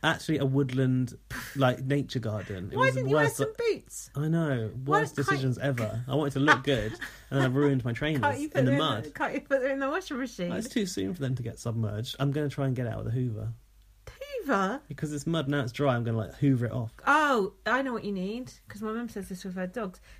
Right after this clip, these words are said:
Speaker 2: You need, like, a br-, a brush, a bristly brush, and you can just brush the mud off, and it just comes off. You know, like a horsehair
Speaker 1: What?
Speaker 2: sort of a brush.
Speaker 1: Yeah, but these, the material might get ripped. I might use, try and to-, a toothbrush.
Speaker 2: This is a mum tip.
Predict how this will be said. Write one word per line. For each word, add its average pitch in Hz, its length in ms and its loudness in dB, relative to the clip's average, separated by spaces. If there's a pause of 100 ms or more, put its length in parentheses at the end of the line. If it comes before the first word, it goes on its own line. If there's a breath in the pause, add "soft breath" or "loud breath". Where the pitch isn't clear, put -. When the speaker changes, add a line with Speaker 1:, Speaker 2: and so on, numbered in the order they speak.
Speaker 2:
You 220 100 -10
need, 226 160 -4
like, 208 180 -6
a 208 60 -6
br-, 208 220 -4 (120)
a 208 80 -2
brush, 196 500 0
a 180 80 -6
bristly 208 640 -4
brush, 185 640 -6 (160)
and 175 220 -2
you 185 80 -4
can - 80 -20
just 190 260 -8
brush 208 280 -4
the 208 80 -6
mud 190 220 -4
off, 175 400 -6 (280 soft breath)
and 160 80 -8
it 165 80 -10
just 180 160 -6
comes 180 260 -2
off. 156 340 -4 (580 soft breath)
You 233 140 -4
know, 262 140 0
like 233 180 -2
a 226 80 0
horsehair 175 680 0
Speaker 1:
What? 180 80 -4
Speaker 2:
sort - 220 -6
of 175 60 -8
a 180 80 -6
brush. 165 600 -8 (380)
Speaker 1:
Yeah, 165 180 -4
but 156 180 -2
these, 180 300 -2 (420)
the 165 60 0
material 175 420 0
might 139 200 -2
get 107 180 -4
ripped. 117 420 -6 (140)
I 143 40 -2
might 160 200 0
use, 151 140 0
try 151 180 0
and 139 160 0
to-, 151 240 0
a 143 80 -4
toothbrush. 110 600 -4
Speaker 2:
This 247 200 -10
is 262 100 -6
a 294 60 -2
mum 294 320 -2
tip. 214 360 -6